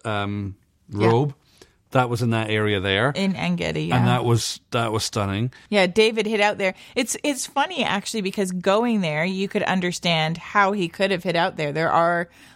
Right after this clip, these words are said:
Speaker 2: little animals and goats and things like that that he could have, you know,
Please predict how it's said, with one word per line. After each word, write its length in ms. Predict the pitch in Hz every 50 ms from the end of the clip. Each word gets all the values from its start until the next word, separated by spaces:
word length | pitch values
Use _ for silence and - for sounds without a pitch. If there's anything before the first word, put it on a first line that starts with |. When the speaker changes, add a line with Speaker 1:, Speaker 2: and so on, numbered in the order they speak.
| _ -
Speaker 2:
little 240 | 196 208 202 - -
animals 600 | 170 175 180 180 180 180 175 175 175 175 175 185
and 120 | 156 165
goats 320 | - 175 175 185 170 - -
and 120 | 170 170
things 160 | 196 185 175
like 140 | 180 165 -
that 200 | 175 160 156 -
that 100 | 160 156
he 80 | 156 151
could 200 | - - 180 165
have, 320 | 160 156 156 - - - _ _
you 120 | - 202 190
know, 240 | 165 156 151 -